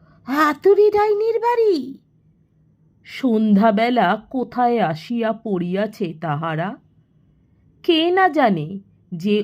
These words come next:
ওই উঠানের গাছে চুরি করিয়া বিলাতি আমড়া পাড়িবার অপরাধে ডাইনিরা জেলেপাড়ার কোনো এক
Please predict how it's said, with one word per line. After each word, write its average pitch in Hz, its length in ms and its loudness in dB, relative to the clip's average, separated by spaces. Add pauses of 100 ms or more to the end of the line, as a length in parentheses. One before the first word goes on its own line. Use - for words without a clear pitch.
ওই 190 360 -2
উঠানের 202 680 -4
গাছে 170 480 -6 (100)
চুরি 190 340 -8
করিয়া 240 680 -2 (380)
বিলাতি 196 680 -2
আমড়া 190 400 -2
পাড়িবার 185 800 -4
অপরাধে 220 880 -6 (480)
ডাইনিরা 160 920 -2
জেলেপাড়ার 165 960 -4
কোনো 180 460 -8
এক 160 240 -10